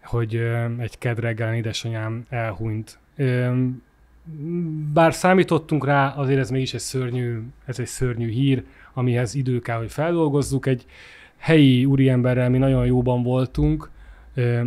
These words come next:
Omárral, és másnap is találkoztunk vele. Ő kérdezte, hogy most úgy látja, hogy kicsit szomorúbbak vagyunk a, az átlagnál. Mondtuk, hogy mi történt.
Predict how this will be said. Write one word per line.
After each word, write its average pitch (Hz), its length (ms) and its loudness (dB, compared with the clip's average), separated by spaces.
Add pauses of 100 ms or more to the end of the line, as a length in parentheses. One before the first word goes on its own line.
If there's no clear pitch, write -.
Omárral, 139 840 4
és 131 260 0
másnap 131 420 -2
is 123 100 -6
találkoztunk 127 680 -4
vele. 147 200 0
Ő 135 160 2
kérdezte, 127 460 -6
hogy 123 160 -2
most 123 200 -4
úgy 156 120 0
látja, 127 300 -2
hogy - 20 -4
kicsit 120 260 -10
szomorúbbak 120 540 -8
vagyunk 117 380 -6
a, 113 280 -8
az 110 100 -6
átlagnál. 151 680 2
Mondtuk, 131 380 2
hogy 117 360 -12 (140)
mi 123 120 -8
történt. 160 680 -4